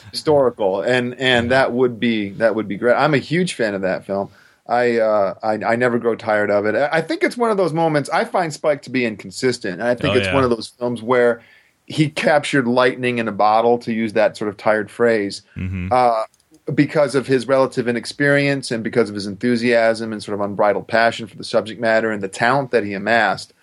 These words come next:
Speaker 1: And I'm including Ernest Dickerson there too, because
Speaker 2: Sure.
Speaker 1: I mean, a lot, I think of the, the visuals, you know, he authored those beautifully. And, uh, I,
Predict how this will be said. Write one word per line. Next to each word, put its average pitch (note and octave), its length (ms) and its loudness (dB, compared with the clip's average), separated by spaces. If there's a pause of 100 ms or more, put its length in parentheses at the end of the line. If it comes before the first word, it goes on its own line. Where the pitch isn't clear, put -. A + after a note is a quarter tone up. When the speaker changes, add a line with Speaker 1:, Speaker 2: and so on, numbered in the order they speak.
(400)
Speaker 1:
And C3+ 100 0
I'm D3+ 100 2
including C#3 380 0
Ernest B2+ 260 2
Dickerson A#2 440 -2
there F2+ 160 -10
too, A#2 180 -2
because G2 300 -8
Speaker 2:
Sure. - 120 -2
Speaker 1:
I G#2 40 0
mean, G2+ 100 -4
a G2+ 60 -2
lot, G#2 340 2
I G#2 60 -4
think G#2 200 0
of G2 140 0
the, F#2 200 0
the - 160 -8
visuals, A2 640 -2
you G#2+ 120 -4
know, G2 280 -2 (760)
he B2 120 2
authored A#2 340 2
those G#2+ 180 2
beautifully. G#2 640 -2 (460)
And, C3+ 500 2
uh, A#2+ 520 4 (880)
I, D#3 140 2